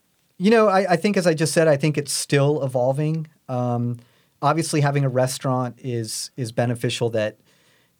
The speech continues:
we can store things, we have our own space, we can develop flavor over long amounts of time, where pop-ups were just really like, I mean, we were always just gunning it. We were usually prepping when we showed up at Sub Rosa, and, you know,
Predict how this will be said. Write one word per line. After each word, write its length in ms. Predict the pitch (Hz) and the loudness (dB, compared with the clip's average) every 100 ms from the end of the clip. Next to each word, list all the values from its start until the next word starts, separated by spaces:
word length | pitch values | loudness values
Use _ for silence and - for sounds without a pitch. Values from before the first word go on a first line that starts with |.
| _ | _
we 180 | 127 131 | -4 -2
can 160 | 131 | -2
store 320 | 113 - 170 160 | -2 2 4 4
things, 400 | 160 156 151 139 | 2 2 2 2
we 80 | |
have 120 | 117 104 | 2 0
our 120 | 104 | -2
own 180 | 104 104 | -4 -8
space, 600 | - 151 147 135 131 127 | -2 2 2 0 -4 -6
we 100 | 117 | -6
can 220 | 110 104 | -4 -4
develop 340 | 110 113 113 | -2 0 -2
flavor 420 | - 120 117 113 | -2 0 0 -2
over 240 | 113 110 113 | -2 -2 -2
long 280 | 110 110 107 | -2 -2 -2
amounts 280 | 107 104 | -6 -8
of 60 | 113 | -10
time, 340 | - 110 113 | -6 -4 -4
where 140 | 107 98 | -4 -4
pop-ups 500 | - 131 135 113 - | -2 0 0 -4 -6
were 100 | 110 | -8
just 260 | 104 - | -8 -6
really 340 | 120 127 117 104 | 0 2 2 0
like, 340 | 101 104 - _ _ _ _ _ _ | -2 -4 -8 _ _ _ _ _ _
I 40 | 143 | 0
mean, 120 | 160 | 4
we 60 | 170 | 6
were 80 | 143 | 6
always 220 | 143 123 | 4 2
just 160 | 110 | -2
gunning 300 | - 123 113 | 0 0 -2
it. 160 | 101 101 | -4 -4
We 120 | 113 | -2
were 80 | 120 | 0
usually 380 | 131 147 135 117 | 2 0 0 -2
prepping 540 | 127 113 117 110 104 - _ _ | -2 -2 -4 -6 -8 -12 _ _
when 180 | 131 120 | -2 0
we 100 | 117 | -2
showed 400 | - - 143 120 | -4 0 2 2
up 120 | 113 | 0
at 80 | 107 | -6
Sub 240 | - 113 | -6 0
Rosa, 540 | 151 175 - 165 151 135 | 2 4 2 2 2 0
and, 300 | 113 107 104 - _ _ _ _ _ - | -2 -6 -8 -12 _ _ _ _ _ -2
you 100 | 139 | 0
know, 280 | 110 104 | 0 -4